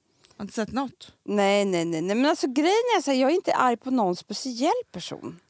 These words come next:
Speaker 1: Nej, men det är man inte. Man är bara arg på allt.
Speaker 2: Nej, men jag skulle vilja göra om ramarna lite om jag fick bestämma.
Speaker 1: Ja.
Speaker 2: Över Ellegalan.
Speaker 1: Ja, över Ellegalan. <laughs> Inte över din P M S.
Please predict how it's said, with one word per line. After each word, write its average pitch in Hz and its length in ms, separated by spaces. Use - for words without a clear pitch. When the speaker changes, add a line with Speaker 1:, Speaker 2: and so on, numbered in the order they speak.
Speaker 1:
Nej, 170 280
men 190 140
det 214 180
är 196 40
man 208 140
inte. 190 140
Man 208 160
är 208 40
bara 190 120
arg 190 180
på - 100
allt. 214 320
Speaker 2:
Nej, 294 260
men 311 160
jag 294 260
skulle 285 200
vilja 277 160
göra 277 200
om 220 180
ramarna 269 420
lite 247 220
om 202 60
jag 208 80
fick 214 140
bestämma. 214 460
Speaker 1:
Ja. 175 220
Speaker 2:
Över 175 200
Ellegalan. - 500
Speaker 1:
Ja, 208 140
över 226 280
Ellegalan. 196 460
<laughs> - 40
Inte 208 280
över 175 160
din 151 180
P 170 120
M 165 100
S. - 260